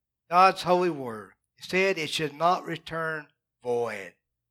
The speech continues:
unto God void. What does that mean? It simply means what it's meant for is to win souls. It is meant to ca-, to,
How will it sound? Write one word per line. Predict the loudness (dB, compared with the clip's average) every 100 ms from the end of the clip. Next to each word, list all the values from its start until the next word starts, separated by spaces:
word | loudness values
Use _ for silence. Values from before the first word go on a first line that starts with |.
| -16
unto | -14 -14
God | -8 -6 -4 -6
void. | -6 -4 -4 -6
What | -6 -8
does | -6
that | -8 -8
mean? | -12 -12 -14 -18 _ _ _ _ _ _ _ _ _ _
It | -8
simply | -4 -4 -4 -8
means | -8 -8 -10 -8
what | -2 -2
it's | -2 -6 -12
meant | -6 -6 -8
for | -8 -4 -2 0
is | -2 -6
to | -10
win | -10 -6 -6 -8
souls. | -8 -6 -4 -4 -6 -14 -18 -20 _ -20 -20 -10
It | -6
is | -4 -6 -10
meant | -2 2 2 0 -10
to | -12
ca-, | -6 -2 -2 -4
to, | -6 -4 -4